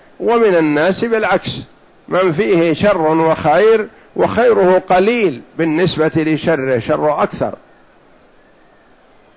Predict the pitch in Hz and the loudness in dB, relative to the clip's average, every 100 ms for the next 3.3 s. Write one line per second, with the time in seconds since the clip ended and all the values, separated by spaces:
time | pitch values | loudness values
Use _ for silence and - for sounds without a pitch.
0 | _ _ _ _ _ _ _ _ _ - | _ _ _ _ _ _ _ _ _ -6
1 | 147 165 196 196 196 - - - _ - | 0 2 2 0 -6 -14 -20 -20 _ -10
2 | - 220 240 202 185 165 170 165 170 180 | -2 0 2 2 0 0 0 0 0 0
3 | 143 123 104 | 0 -2 -4